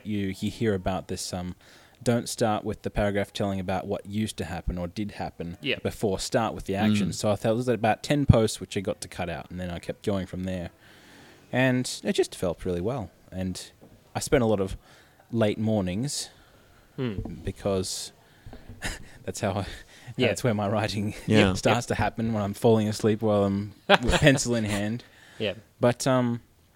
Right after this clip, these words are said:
Speaker 1: it was also a bit of a different writing process 'cause, look, I'd write it on paper and then I'd type it out
Speaker 3: Mm.
Speaker 1: and use an editing process in the middle. So,
Speaker 2: Hmm.
Speaker 1: but again, that was, that was probably the most fun, fun I've had in writing and the most, uh, like, engaging,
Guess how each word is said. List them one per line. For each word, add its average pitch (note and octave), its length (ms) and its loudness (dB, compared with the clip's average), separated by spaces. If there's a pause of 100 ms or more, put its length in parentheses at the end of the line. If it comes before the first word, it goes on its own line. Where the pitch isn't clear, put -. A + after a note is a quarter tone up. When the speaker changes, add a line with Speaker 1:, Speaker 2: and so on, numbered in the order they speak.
(1400)
Speaker 1:
it B2+ 40 2
was B2+ 120 6
also D#3 240 6
a C3+ 40 8
bit A#2+ 140 4
of G#2 60 -2
a G#2 40 0
different G#2 360 -4
writing G2+ 280 2
process - 400 -4
'cause, G#2 160 -2
look, G2 140 -4
I'd F#2+ 80 -2
write G#2 140 4
it F#2 100 -4
on F2+ 200 -2
paper G2+ 360 0
and F2+ 140 -2
then F#2+ 100 0
I'd F2+ 160 -2
type G2 280 -4
it F2+ 100 0
out F2 180 -4 (100)
Speaker 3:
Mm. G2 200 0
Speaker 1:
and F#2+ 80 -4
use G2 140 -6
an F#2 80 -6
editing G2+ 340 -6
process F2+ 360 -4
in F2 60 -8
the E2 60 -6
middle. D#2 220 -10
So, F2 280 -8 (260)
Speaker 2:
Hmm. G#2+ 160 -8 (300)
Speaker 1:
but - 240 0
again, D3 220 0
that E3 80 2
was, E3+ 140 -2
that - 180 -4
was D3 100 -2
probably B3 180 0
the A2+ 60 0
most G2+ 200 -2
fun, G2+ 340 -2 (380)
fun G#2+ 160 -6
I've G2+ 100 -4
had G#2+ 160 -6
in G2 100 -2
writing A2 240 -4
and G2 80 -2
the G#2 60 0
most, G#2 280 2
uh, G2 140 2
like, F#2 160 -4
engaging, F#2+ 800 -2